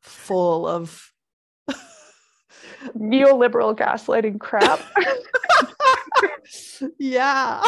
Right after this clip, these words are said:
Speaker 1: I love
Speaker 2: Yeah.
Speaker 1: it.
Speaker 2: Yeah, it's, it's overwhelming 'cause that's it too.
Speaker 1: Mm.
Speaker 2: It, it really does plug into rugged individualism, neoliberalism, and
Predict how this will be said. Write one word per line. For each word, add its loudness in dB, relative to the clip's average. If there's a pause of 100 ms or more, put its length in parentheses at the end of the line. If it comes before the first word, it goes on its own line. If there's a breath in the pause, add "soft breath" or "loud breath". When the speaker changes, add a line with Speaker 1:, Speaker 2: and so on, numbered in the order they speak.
(300)
Speaker 1:
I -6
love 0
Speaker 2:
Yeah. -8
Speaker 1:
it. -18 (680 loud breath)
Speaker 2:
Yeah, 2
it's, -2
it's -2
overwhelming -2
'cause -14
that's -2
it -4
too. -6
Speaker 1:
Mm. -4
Speaker 2:
It, -6
it -8
really -8
does -12 (640)
plug -4
into -6 (840)
rugged -4
individualism, -8 (400)
neoliberalism, -6 (220)
and -6